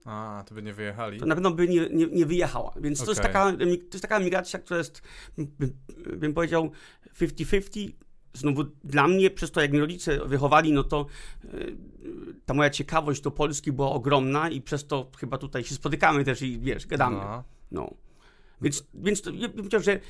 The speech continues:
Speaker 2: dla mnie nie żadną porażką, ale może gdzieś tam dla rodziców w niektórych momentach tak, mimo że sądzę, że jestem bardzo dumny z nich w tym sensie.
Speaker 1: Że pojechali, że tam dali ci, y,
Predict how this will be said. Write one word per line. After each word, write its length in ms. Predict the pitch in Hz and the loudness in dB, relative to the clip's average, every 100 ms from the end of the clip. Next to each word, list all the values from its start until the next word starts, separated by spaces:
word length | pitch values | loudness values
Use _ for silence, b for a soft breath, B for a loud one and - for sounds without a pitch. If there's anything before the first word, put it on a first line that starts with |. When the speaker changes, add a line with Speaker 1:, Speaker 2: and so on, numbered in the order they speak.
| B - | B -2
Speaker 2:
dla 180 | 147 175 | 6 8
mnie 140 | 208 | 8
nie 120 | 196 | 4
żadną 260 | 185 175 180 | 4 4 2
porażką, 580 | 175 160 165 - - - | 4 2 0 -4 -6 -2
ale 180 | - 190 | 0 0
może 360 | 196 190 202 | 0 0 -2
gdzieś 380 | - 127 165 196 | -4 -4 -4 -2
tam 220 | 160 156 143 - _ - - - - | -2 -4 -4 -12 _ -20 -20 -18 -8
dla 160 | 147 151 | 0 2
rodziców 640 | 156 165 - 190 - - - | 2 0 0 -2 -2 -16 -12
w 40 | - | -6
niektórych 300 | 139 151 147 | -4 0 4
momentach 460 | 143 147 143 135 | 4 4 2 -2
tak, 360 | - 151 214 - b b b | 2 4 4 2 b b b
mimo 400 | - 143 196 175 | 0 2 4 2
że 220 | 143 147 135 | 2 0 0
sądzę, 340 | - 151 151 | 0 0 2
że 220 | 135 143 143 B B B B - | 2 2 2 B B B B -14
jestem 220 | - 147 | -2 2
bardzo 200 | 135 139 | 4 2
dumny 300 | 120 127 120 | 0 0 0
z 80 | - | -4
nich 160 | - - | -10 -12
w 80 | - | -2
tym 160 | 139 | 0
sensie. 340 | - 113 - - - | 0 -4 -8 -16 -12
Speaker 1:
Że 160 | 107 110 | -10 -6
pojechali, 440 | 120 117 110 92 | -4 -2 -2 -4
że 120 | 90 | -8
tam 220 | 95 101 101 | -6 -6 -4
dali 280 | 104 98 | -4 -6
ci, 520 | 95 - 98 101 101 98 | -10 -12 -10 -10 -10 -10
y, 140 | 98 | -10